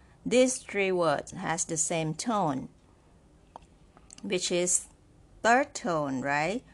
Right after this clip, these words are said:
我 is third tone, 想 is third tone, and 你 is also third tone. So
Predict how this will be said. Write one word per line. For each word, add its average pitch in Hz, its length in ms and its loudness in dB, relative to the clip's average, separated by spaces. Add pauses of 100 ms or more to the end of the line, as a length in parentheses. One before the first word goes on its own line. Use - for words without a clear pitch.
(280)
我 151 480 6
is 160 240 -2
third 226 400 0
tone, 156 460 -2
想 139 580 0
is 160 220 -2
third 190 340 -2
tone, 147 320 -2
and 151 220 -2
你 160 420 -2
is 170 140 -2
also 156 320 -2
third 208 440 -4
tone. 143 380 -4 (540)
So 160 500 4